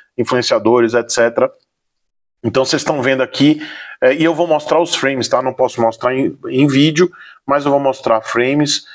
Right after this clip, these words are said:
desse lançamento e s-, mostrar alguns detalhes, ficha técnica, enfim, dando a minha opinião, que é, é, o meu papel aqui nesse canal é dar a minha opinião, tá bom?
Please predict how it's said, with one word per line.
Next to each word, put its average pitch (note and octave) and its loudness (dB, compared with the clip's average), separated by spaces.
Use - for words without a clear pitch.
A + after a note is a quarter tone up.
desse B2 2
lançamento D#3 0
e F#3+ 4
s-, - -6
mostrar A#3 2
alguns G3+ 0
detalhes, F#3 0
ficha D#3 -2
técnica, D#3+ 0
enfim, E3 0
dando F#3 0
a - 4
minha E3+ 2
opinião, E3 2
que - -4
é, D3+ 0
é, C3 2
o C3 -4
meu C3+ 0
papel B2+ -2
aqui B2 -4
nesse A#2+ 0
canal C3+ 0
é C#3 0
dar D#3 0
a C#3+ -2
minha D#3+ 2
opinião, D3 2
tá C#3+ 0
bom? G#3+ -2